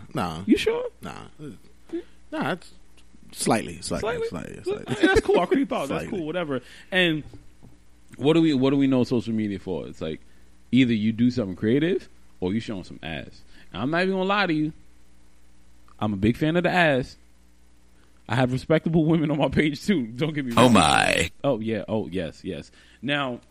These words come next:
Speaker 2: I know a lot of women that say, "Hey, you know, don't put hard eyes under my picture unless, you know, you like me," or something like that. And it's
Speaker 1: Is
Speaker 2: like,
Speaker 1: that really, like, a big thing? Like,
Speaker 2: I guess.
Speaker 1: I, like I said, I've been out of the loop for so long, and then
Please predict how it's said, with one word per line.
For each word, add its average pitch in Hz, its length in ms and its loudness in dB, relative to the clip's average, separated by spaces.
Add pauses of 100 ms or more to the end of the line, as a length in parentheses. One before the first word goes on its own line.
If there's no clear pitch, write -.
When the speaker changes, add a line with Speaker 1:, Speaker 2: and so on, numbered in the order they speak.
(1300)
Speaker 2:
I 143 80 -4
know 151 140 0
a - 20 0
lot 135 180 4
of 131 60 0
women 127 260 4
that 113 140 0
say, 113 220 0
"Hey, 120 240 4
you 98 200 -2
know, 92 260 0
don't 104 220 -2
put 104 180 -2
hard 104 200 0
eyes 90 420 -2
under 90 160 -6
my 85 120 -4
picture 85 580 -2
unless, 87 600 -4 (320)
you 92 80 -4
know, 80 340 -2 (300)
you 92 120 -2
like 95 260 -2
me," 82 220 -6
or 65 140 -10
something 80 220 -8
like 78 140 -8
that. 78 100 -8
And 85 100 -8
it's - 80 -10
Speaker 1:
Is 120 40 -4
Speaker 2:
like, 135 60 2
Speaker 1:
that 185 120 4
really, 170 200 6
like, 135 160 2
a 101 80 2
big 101 360 0
thing? 117 440 -6
Like, 92 280 -10 (100)
Speaker 2:
I - 120 -12
guess. - 280 -12 (180)
Speaker 1:
I, 175 140 4
like 160 160 0
I - 20 -2
said, 131 160 -4
I've 160 80 2
been 165 160 4
out 151 100 2
of 131 100 0
the 113 40 -2
loop 117 200 0
for 104 60 -8
so 107 220 0
long, 110 460 2
and 95 80 -4
then 92 260 -4